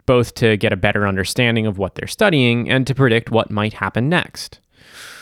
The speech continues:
In truth, we'll never know for sure whether our theories are right or wrong, but it's usually better to have some framework than none at all. To that end, if we want to get a better sense of where international politics is headed,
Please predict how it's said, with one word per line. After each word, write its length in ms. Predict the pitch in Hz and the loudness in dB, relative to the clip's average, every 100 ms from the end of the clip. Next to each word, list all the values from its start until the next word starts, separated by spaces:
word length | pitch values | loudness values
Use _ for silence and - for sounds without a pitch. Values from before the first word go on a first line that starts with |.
| - - | -14 -4
In 120 | 151 | -2
truth, 680 | 233 220 151 - - - - | 2 4 2 -2 -14 -20 -4
we'll 140 | 175 180 | 2 4
never 220 | 180 170 | 4 4
know 160 | 151 | 2
for 160 | 139 139 | 4 0
sure 400 | - 160 139 127 | 2 4 6 4
whether 340 | 117 113 113 | 2 4 4
our 160 | 107 104 | 4 2
theories 480 | - 127 113 107 98 | 0 0 2 0 2
are 160 | 101 98 | 2 2
right 280 | 98 98 | 0 0
or 100 | 98 | 0
wrong, 720 | 101 175 151 113 101 101 98 - | 2 4 4 4 2 0 -8 -10
but 180 | 139 139 | -2 0
it's 160 | 127 139 | 0 -2
usually 420 | 160 196 165 160 | 0 2 4 2
better 260 | 120 113 110 | 2 2 2
to 60 | |
have 280 | 101 104 101 | 0 -2 -2
some 300 | - 127 127 | 0 0 0
framework 580 | - 104 98 98 95 - | 0 0 2 0 -2 -2
than 260 | 101 98 | -2 -2
none 160 | 98 95 | 0 0
at 100 | 113 | 2
all. 360 | 160 - - _ _ _ _ _ _ _ | 2 0 -8 _ _ _ _ _ _ _
To 100 | - | -2
that 200 | 151 143 | 2 2
end, 400 | 127 110 120 160 | 2 0 0 -2
if 140 | 147 - | -2 0
we 140 | 151 | 0
want 220 | 127 123 | 2 2
to 60 | 117 | 2
get 140 | 110 | 0
a 40 | 98 | 2
better 260 | 110 107 | 0 0
sense 420 | 95 - 104 95 110 | -2 -2 -2 0 -2
of 220 | 95 101 | -2 -2
where 340 | 113 123 120 | 0 2 2
international 640 | 110 113 101 98 90 107 98 | 2 0 0 -2 -2 -6 -4
politics 640 | - 92 92 95 95 - | -2 -4 -4 -10 -14 -14
is 140 | - | -16
headed, 480 | - 156 127 98 104 | -4 0 2 2 0